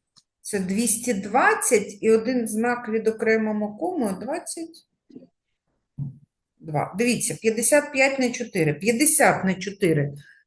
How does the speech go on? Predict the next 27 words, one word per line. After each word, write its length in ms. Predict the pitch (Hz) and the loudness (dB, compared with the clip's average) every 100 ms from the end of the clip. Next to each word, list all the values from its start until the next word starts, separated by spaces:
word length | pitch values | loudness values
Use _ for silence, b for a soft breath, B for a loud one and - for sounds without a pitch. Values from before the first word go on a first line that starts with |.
| - | -2
це 180 | - 233 | 4 4
двісті, 760 | 185 196 180 151 - 330 427 - B B B - - 143 | 4 0 0 -2 -2 -2 -2 -6 B B B 0 0 2
п'ять 280 | 220 320 381 | 6 6 6
на 120 | 285 | 0
чотири — 380 | - - - 277 | 0 -2 2 2
двадцять. 540 | 190 180 143 139 147 - | 4 4 4 2 -2 -2
Тобто 260 | 226 - | -2 0
д-, 260 | 220 202 220 | 2 0 -2
буде 260 | 208 214 240 | -2 4 4
двісті 460 | 185 240 285 - 220 | 4 0 0 -2 -4
двадцять, 760 | 202 254 415 - - 139 139 - _ _ _ _ _ _ _ _ _ _ _ _ | -2 0 0 -2 -4 -6 -8 -20 _ _ _ _ _ _ _ _ _ _ _ _
але 200 | 190 214 | 2 4
так 220 | 214 294 | 4 2
як 180 | 285 277 | 2 0
у 40 | 247 | 0
вас 140 | 247 | 0
було 240 | 220 233 | 0 0
там 220 | 226 220 214 | 0 -2 -2
п'ять 300 | 220 220 220 | -2 -2 -4
і 40 | |
п'ять, 340 | - 285 359 | -6 -6 -4
ви 100 | 220 | 0
один 300 | 214 208 220 | 0 2 0
знак 400 | 202 214 196 185 180 | 0 2 0 -2 -8
відокремлюєте 720 | 180 185 196 196 190 190 190 | -8 -6 -4 -2 -2 -4 -8
комою, 440 | 185 269 330 214 165 | -8 -6 -2 -2 -2
буде… 320 | 170 226 | -6 -8